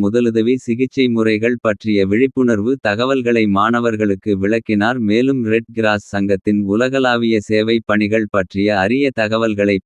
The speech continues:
பகிர்ந்தார். இந்த நிகழ்வில் ரெட் கிராஸ் சங்க உறுப்பினர் அ.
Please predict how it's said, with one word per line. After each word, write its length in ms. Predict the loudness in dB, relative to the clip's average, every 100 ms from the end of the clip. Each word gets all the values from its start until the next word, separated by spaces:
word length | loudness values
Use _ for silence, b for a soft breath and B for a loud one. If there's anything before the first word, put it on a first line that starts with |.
| -2
பகிர்ந்தார். 520 | -2 -2 0 0 0
இந்த 320 | 0 0 2
நிகழ்வில் 540 | 0 0 0 0 -2
ரெட் 260 | 0 -2 -2
கிராஸ் 380 | -2 -2 -2 -4
சங்க 340 | -4 -2 0
உறுப்பினர் 520 | 0 0 0 0 0
அ. 180 | -2 -6